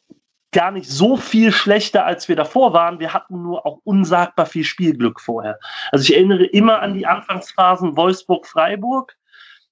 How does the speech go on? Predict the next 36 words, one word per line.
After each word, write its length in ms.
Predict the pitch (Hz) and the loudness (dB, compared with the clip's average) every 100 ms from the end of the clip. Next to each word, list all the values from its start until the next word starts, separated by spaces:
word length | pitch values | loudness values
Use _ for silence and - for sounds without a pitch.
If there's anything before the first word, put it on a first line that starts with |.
| - | -4
Gegen 220 | 170 175 | 0 2
Wolfsburg 340 | 170 190 190 156 | 2 2 0 2
musst 400 | 175 214 - 220 | 2 2 0 -2
du 100 | 202 | 0
drei 260 | 180 175 | 2 0
null 180 | 190 180 | -2 0
hinten 260 | 185 208 151 | 0 0 -4
liegen 280 | 147 147 147 | -2 0 0
nach 180 | 147 - - | -2 -6 -8
acht 280 | 165 - | -8 -8
Minuten. 640 | 180 165 180 190 - 131 214 _ _ _ _ _ _ - | -4 -2 -2 -2 -6 -8 -8 _ _ _ _ _ _ -2
Da 120 | 139 | 0
weiß 220 | 151 165 | 2 0
ich 220 | 175 180 185 | -4 -4 0
nicht, 260 | 180 160 | 0 0
wenn 420 | 160 165 160 160 | 0 0 0 -2
Wout 280 | 151 165 165 | 0 0 0
Weghorst 480 | 160 175 175 175 - | -2 2 0 0 -2
den 120 | 151 | -2
Tag 200 | 147 165 | 0 -2
seines 280 | 170 156 151 | 0 -2 0
Lebens 480 | 156 180 185 - - | 2 2 0 -6 -16
nicht 300 | - 170 - | -4 -2 0
gehabt 280 | 165 165 - | 0 0 -2
hätte, 380 | 170 - 185 180 143 | -4 0 2 2 0
also 160 | 131 | -2
den 140 | 127 123 | 0 2
schlechtesten, 680 | 151 156 185 185 190 185 - - - - - | 0 2 -2 0 0 0 -2 -20 -18 -18 -8
äh, 340 | - 156 156 156 - | 2 4 4 0 -4
dann 500 | 143 139 139 139 - _ - | -2 -2 -4 -6 -10 _ -8
hätten 200 | 135 139 | -6 -4
wir 80 | 135 | -4
das 100 | 127 | -4
Spiel 220 | - 135 | 0 2
niemals 360 | 135 147 131 - | 4 4 2 -2
gewonnen. 420 | 120 123 180 | 0 2 0